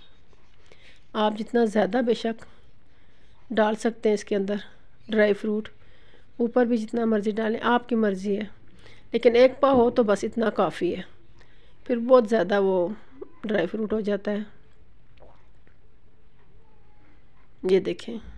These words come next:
इस तरह से देखें हमारा हलवा। अब हम आपको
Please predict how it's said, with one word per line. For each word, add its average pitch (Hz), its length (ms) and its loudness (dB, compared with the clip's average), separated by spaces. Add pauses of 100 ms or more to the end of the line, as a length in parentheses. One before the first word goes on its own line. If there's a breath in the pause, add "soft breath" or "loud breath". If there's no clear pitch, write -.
(160 loud breath)
इस - 180 -6
तरह 202 200 0
से 180 180 -4
देखें 190 280 -2
हमारा 208 240 0
हलवा। 208 220 -4
अब 208 180 2
हम 214 140 2
आपको 202 360 4